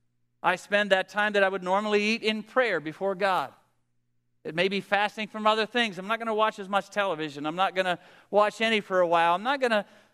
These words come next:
do this habit or, or hobby for a while. I'm gonna give that up. I'm gonna spend some time with God. I, I really need to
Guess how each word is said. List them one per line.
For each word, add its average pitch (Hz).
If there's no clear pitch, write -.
do 220
this 214
habit 202
or, 139
or 156
hobby 202
for 151
a 151
while. 151
I'm 165
gonna 233
give 233
that 226
up. 226
I'm 196
gonna 190
spend 220
some 208
time 202
with 190
God. 170
I, 160
I 170
really 233
need 220
to 185